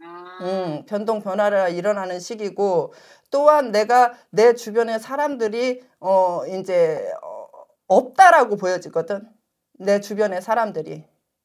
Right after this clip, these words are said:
Speaker 2: 응?
Speaker 1: 음.
Speaker 2: 어, 내가 정말 마음을 기댈 수 있는 그러한 사람들이 없다라고 보여지거든.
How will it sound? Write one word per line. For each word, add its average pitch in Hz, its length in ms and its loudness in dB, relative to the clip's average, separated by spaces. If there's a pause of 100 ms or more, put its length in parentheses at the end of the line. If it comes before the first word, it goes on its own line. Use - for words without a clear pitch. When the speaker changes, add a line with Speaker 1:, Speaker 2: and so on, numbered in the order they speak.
(140)
Speaker 2:
응? 220 100 -6
Speaker 1:
음. 170 480 -14 (100)
Speaker 2:
어, 180 280 0
내가 208 520 0 (180)
정말 214 360 2
마음을 190 420 2
기댈 208 320 -2
수 208 140 -10
있는 196 460 -6
그러한 202 420 -2
사람들이 202 460 -4
없다라고 180 600 0
보여지거든. 170 760 -8